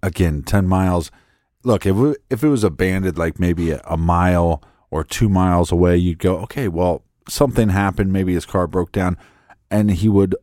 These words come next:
have walked to us. But being ten miles away, it's you know, it's pretty fishy. Now, do these reports state if there was anything wrong with the car? 'Cause normally they just tow it. They don't, like,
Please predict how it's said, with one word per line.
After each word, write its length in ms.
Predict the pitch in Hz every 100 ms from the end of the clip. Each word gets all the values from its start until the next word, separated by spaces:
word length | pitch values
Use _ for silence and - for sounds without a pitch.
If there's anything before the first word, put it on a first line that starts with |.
| -
have 180 | 87 82
walked 480 | 85 90 87 _
to 280 | - 101 90
us. 380 | 73 65 - - _ _ _
But 220 | 95 87 _ - -
being 340 | 104 98 85
ten 340 | - - 110 104
miles 440 | 95 92 85 85
away, 500 | 82 82 85 82 - _ _ _ _ _ _ -
it's 440 | - - - - _ -
you 60 | 90
know, 240 | 82 76 -
it's 140 | -
pretty 260 | - 98 85
fishy. 480 | - 98 - 95
Now, 360 | 80 101 101 92 76 -
do 200 | 113 107
these 280 | 101 92 92
reports 760 | 90 - 113 98 - - _ _ _
state 500 | - - 104 104 - _
if 140 | 85 98
there 140 | 92
was 160 | 87 95
anything 400 | 95 92 92 82
wrong 300 | 82 92 101
with 140 | 98
the 80 | 104
car? 320 | - 120 117
'Cause 240 | - 87
normally 300 | 92 101 98
they 140 | 85 85
just 300 | 80 - -
tow 240 | 101 101
it. 140 | 80 -
They 120 | 85
don't, 260 | 87 85 - - - - _ -
like, 180 | 82